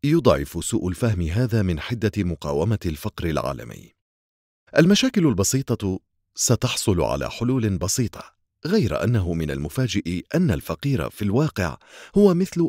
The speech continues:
أي شخص آخر، يمتلك نفس الرغبات ونقاط الضعف، ولأنه يمتلك القليل فقط، فهو يمعن التفكير جيدا في خياراته الاقتصادية، أي أن عليه أن يكون اقتصاديا حاذقا كي يستطيع العيش.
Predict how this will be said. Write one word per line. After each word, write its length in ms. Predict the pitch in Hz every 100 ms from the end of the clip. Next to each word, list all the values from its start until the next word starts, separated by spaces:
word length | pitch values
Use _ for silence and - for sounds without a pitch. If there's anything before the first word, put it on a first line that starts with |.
| - 185
أي 320 | 185 160 175
شخص 360 | - 156 - 147 - -
آخر، 480 | - - - - - _ _ - - -
يمتلك 440 | 220 240 269 233 127
نفس 260 | 160 -
الرغبات 640 | 104 82 71 90 110 - - _
ونقاط 440 | 101 82 - 80 -
الضعف، 460 | 65 - - - - _ _ _
ولأنه 560 | 80 62 - 110 78 64
يمتلك 460 | 60 80 123 -
القليل 440 | 67 - 80 135 101
فقط، 440 | - 127 120 - _ - - -
فهو 300 | 208 175 170
يمعن 480 | 165 165 156 151
التفكير 600 | 143 - 113 - 95 76
جيدا 520 | 65 104 101 85 95 90
في 200 | 143 143
خياراته 720 | 113 104 90 104 104 87 90
الاقتصادية، 880 | 73 - 73 - 64 67 - - - _ _ _ -
أي 100 | 87
أن 220 | - 95
عليه 460 | 57 71 110 80 -
أن 140 | 73
يكون 340 | 64 - 127
اقتصاديا 720 | 92 - 87 - - 110 87 -
حاذقا 680 | - - 151 135 - 127 170 - - - -
كي 160 | 220
يستطيع 600 | 196 190 196 - 208 -
العيش. 560 | - - - - -